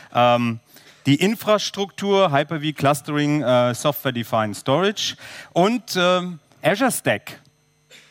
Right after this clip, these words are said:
Azure Stack, also als Lösung für die Hybrid Cloud. Ähm, wenn Sie von mir irgendwie was erfahren wollen, was ich so mache, merken Sie sich einfach hyper V server punkt de. Das ist, äh, der Blog, wo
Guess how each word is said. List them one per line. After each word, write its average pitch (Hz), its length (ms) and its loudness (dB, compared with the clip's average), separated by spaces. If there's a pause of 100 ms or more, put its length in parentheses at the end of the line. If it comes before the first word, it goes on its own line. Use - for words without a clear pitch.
Azure 160 280 0
Stack, 170 400 -4
also 147 440 0
als 139 460 -2 (140)
Lösung 139 520 0
für 123 220 -4
die 120 240 -2 (480)
Hybrid 135 480 0
Cloud. - 640 -2 (680)
Ähm, 180 520 2 (280)
wenn 170 220 0
Sie 220 140 -4
von 190 200 2
mir 226 280 2
irgendwie 208 340 0
was 180 360 0
erfahren 156 520 0
wollen, 196 220 0
was 165 100 -2
ich 165 140 -6
so 156 120 0
mache, 160 240 4
merken 170 280 0
Sie 160 80 -6
sich 151 120 -6
einfach 147 540 -2
hyper 170 500 -2
V 143 1300 0
server 123 500 0
punkt 120 300 -8
de. 104 300 -6
Das 101 180 -6
ist, - 300 -8
äh, 117 200 -2
der 110 120 2
Blog, 123 300 -2
wo 113 360 -4